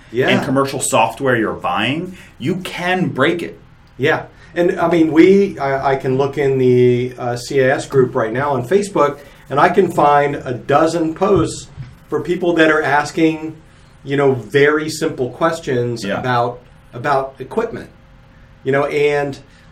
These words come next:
Speaker 1: the first question that, that everyone that's been there for a while will ask those people is,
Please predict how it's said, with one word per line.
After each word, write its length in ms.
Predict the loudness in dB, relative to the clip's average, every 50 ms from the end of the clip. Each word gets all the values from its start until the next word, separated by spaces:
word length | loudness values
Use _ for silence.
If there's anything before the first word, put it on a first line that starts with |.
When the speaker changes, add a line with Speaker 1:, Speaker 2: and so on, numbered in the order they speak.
| -20 -20 -20 -20 -20 -20 _ -10
Speaker 1:
the 120 | -10 -8
first 280 | 0 2 2 4 4 2
question 380 | 2 2 2 4 4 2 2
that, 320 | 4 4 4 4 2 0 -2
that 180 | 0 0 0
everyone 340 | 0 0 -2 0 0 0 2
that's 140 | 2 2 2
been 200 | 6 6 6 6
there 180 | 6 2 2 2
for 100 | 2 2
a 60 | 4
while 220 | 6 6 6 6 4
will 100 | 2 2
ask 240 | 2 2 2 2
those 180 | 2 0 0 0
people 360 | 0 -2 -2 0 2 2 4
is, 360 | 6 6 6 4 2 -2 -12